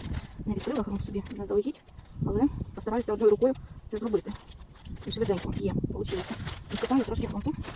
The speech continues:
Єсть. О. Тут ґрунт підготовлений, він, е, цим перлітом. От. Так що все буде добре. Ось, саджаю. О, є. Трошки високувато, але ґрунт піде ще донизу, він же ж буде,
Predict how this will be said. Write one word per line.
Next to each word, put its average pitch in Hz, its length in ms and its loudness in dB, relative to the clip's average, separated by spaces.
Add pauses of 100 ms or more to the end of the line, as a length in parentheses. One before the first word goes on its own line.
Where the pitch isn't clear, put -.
(840)
Єсть. - 260 -2 (800)
О. - 20 -2 (1200)
Тут 240 100 2
ґрунт 254 160 4
підготовлений, 226 500 2
він, 226 120 2 (320)
е, - 800 -8
цим 202 140 -4 (1400)
перлітом. 269 320 -4 (640)
От. 226 160 -2 (320)
Так - 120 -8
що - 80 -10
все - 120 -10
буде 226 120 -4
добре. - 160 -2 (300)
Ось, 202 260 -4
саджаю. 220 520 -4 (280)
О, 254 60 0 (440)
є. 233 160 -2 (680)
Трошки 247 220 -10
високувато, 220 460 -4
але 226 160 0
ґрунт 254 240 0
піде 247 200 -4
ще 254 100 -6
донизу, 226 260 2
він 214 100 0
же 214 60 -4
ж 220 60 -8
буде, 226 180 -2